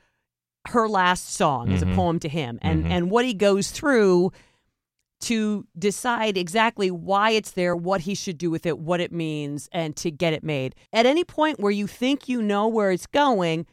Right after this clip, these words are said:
Speaker 1: you really don't. And I want to give them tremendous credit for that.
Speaker 2: Yeah,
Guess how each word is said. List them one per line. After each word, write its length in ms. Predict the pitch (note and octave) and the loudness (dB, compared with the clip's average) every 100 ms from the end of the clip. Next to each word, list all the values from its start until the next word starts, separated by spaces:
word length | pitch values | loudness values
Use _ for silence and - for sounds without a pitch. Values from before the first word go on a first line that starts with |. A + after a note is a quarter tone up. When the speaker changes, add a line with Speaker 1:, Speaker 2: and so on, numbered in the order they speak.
| _ | _
Speaker 1:
you 140 | B3+ A#3 | 0 2
really 340 | B3 A#3+ A3 | 2 0 0
don't. 320 | E3 D#3 C#3 | 2 0 0
And 100 | - | 0
I 60 | F#3 | 0
want 140 | F#3 | 0
to 40 | F3+ | 0
give 180 | F3+ E3+ | -2 -2
them 140 | E3+ | -4
tremendous 460 | - F3 E3+ E3 - | -2 -2 0 -2 -4
credit 240 | D#3+ C3+ | -4 -4
for 80 | D3+ | 2
that. 80 | D3 | 2
Speaker 2:
Yeah, 160 | F#2+ | 2